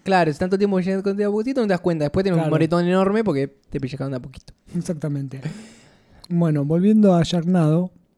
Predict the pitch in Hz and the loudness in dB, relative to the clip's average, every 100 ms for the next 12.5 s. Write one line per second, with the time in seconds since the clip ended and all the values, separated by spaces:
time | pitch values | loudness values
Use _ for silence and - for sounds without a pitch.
0 | - 143 143 - 135 135 131 123 - _ | -8 -4 -2 -4 -8 -6 -6 -8 -12 _
1 | _ - - 165 127 131 156 147 147 - | _ -20 -4 -2 -2 -2 -4 -2 -4 -6
2 | - 151 143 156 147 143 131 131 143 147 | -6 -8 -6 -8 -6 -6 -6 -10 -8 -6
3 | 135 170 170 170 165 165 - _ _ _ | -4 -2 0 0 -2 -4 -8 _ _ _
4 | _ 180 180 175 226 254 254 214 180 175 | _ -4 -2 -2 0 2 2 0 -2 -2
5 | 180 - 202 190 175 151 185 180 180 185 | -4 -4 -2 -2 -2 -2 0 0 0 -4
6 | - _ _ _ _ 147 147 - 151 143 | -12 _ _ _ _ -6 -6 0 0 0
7 | 156 214 170 151 196 - _ _ _ _ | 2 2 4 2 -4 -16 _ _ _ _
8 | _ - 156 156 120 120 131 123 120 113 | _ -4 -2 -2 -2 -2 0 -2 -4 -6
9 | 113 127 127 113 - 190 147 143 139 - | -8 -10 -10 -4 0 2 2 -2 -6 -6
10 | 143 127 120 131 117 113 - 214 120 - | -4 -4 -6 -10 -10 -12 -10 -8 -6 -6
11 | 160 220 120 - _ 135 135 123 170 233 | -4 -4 -6 -12 _ -10 -8 -4 -4 -2
12 | 170 160 147 151 | -2 -2 -2 -2